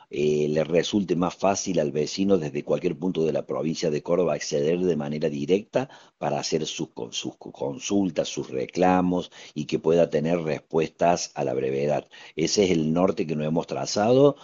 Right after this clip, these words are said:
eh, que queremos lograr una calidad de gestión, que el usuario se sienta representado y que cuando tiene una dificultad tenga a dónde acudir y que le den una respuesta.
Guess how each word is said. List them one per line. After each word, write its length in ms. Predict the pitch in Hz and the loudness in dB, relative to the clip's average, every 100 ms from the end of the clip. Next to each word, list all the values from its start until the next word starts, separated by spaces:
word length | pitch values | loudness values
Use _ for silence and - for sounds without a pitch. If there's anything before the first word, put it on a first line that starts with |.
| - - | -20 -6
eh, 440 | 73 73 76 71 | 0 2 2 0
que 120 | 69 - | -4 -4
queremos 460 | 78 80 85 78 | -2 0 2 0
lograr 420 | 73 76 80 87 | 0 0 2 2
una 160 | 85 80 | 0 -4
calidad 420 | - 69 69 80 | -4 -6 -2 0
de 60 | 82 | 0
gestión, 680 | - 73 - - 90 110 123 | -2 -4 -4 0 4 4 2
que 160 | - | 0
el 80 | 76 | -2
usuario 400 | 67 - 78 82 | -4 -2 -2 -2
se 100 | 80 | -4
sienta 340 | 73 78 78 76 | -6 -4 -2 -2
representado 1000 | 73 - 69 - 62 - 98 117 139 135 - - | -4 -8 -10 -8 -8 -2 2 4 4 2 -6 -18
y 140 | - - | -10 -6
que 140 | 80 | -4
cuando 280 | - 73 76 | -2 -4 -4
tiene 200 | 85 87 | -2 0
una 160 | 87 82 | 2 0
dificultad 640 | 78 - 73 78 73 123 | -2 -6 -6 -6 -2 -2
tenga 480 | - 113 127 113 85 | 2 2 4 2 0
a 60 | 87 | 2
dónde 300 | 98 110 107 | 4 4 0
acudir 520 | - 87 85 127 180 | 0 -2 2 2 2
y 100 | 131 | -4
que 160 | 101 92 | 2 4
le 140 | 85 | 6
den 160 | 82 85 | 4 4
una 160 | 80 69 | 2 -2
respuesta. 680 | 67 - - - _ - | -6 -10 -12 -14 _ -20